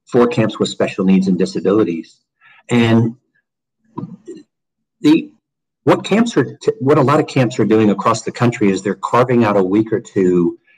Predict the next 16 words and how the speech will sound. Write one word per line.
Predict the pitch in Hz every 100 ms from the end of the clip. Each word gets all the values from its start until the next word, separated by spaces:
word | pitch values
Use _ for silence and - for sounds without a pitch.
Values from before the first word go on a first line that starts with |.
| _ -
in | 104
their | 104
summer | - 113 104
schedule, | - - 107 95 87 80 _ _ _ _ _ _ _ _ -
uh, | - - -
to | 110
serve | - 123 120 113 _ _ _ -
this | 101 110 113
community, | - 98 120 107 - - _ _ -
the | 95 - - _ _ _ _ _ _ _ -
individuals | 120 113 110 110 104 98
with | 92
special | - 104 104
needs | 98 95
and | 92
disabilities. | 92 101 101 123 92 85